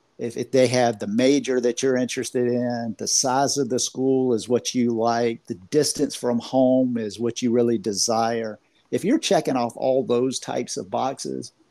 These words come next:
then whatever sport you're playing, it's just gonna be a natural fit.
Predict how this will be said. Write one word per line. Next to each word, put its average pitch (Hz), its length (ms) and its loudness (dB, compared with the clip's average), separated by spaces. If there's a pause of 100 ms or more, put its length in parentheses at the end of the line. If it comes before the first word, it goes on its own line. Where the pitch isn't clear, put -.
(260)
then 127 140 2
whatever 170 280 4
sport 127 420 4
you're 117 100 0
playing, 131 560 2 (200)
it's - 180 2
just 117 220 2
gonna 113 180 0
be 107 220 4
a 104 80 0
natural 110 460 -2
fit. - 460 0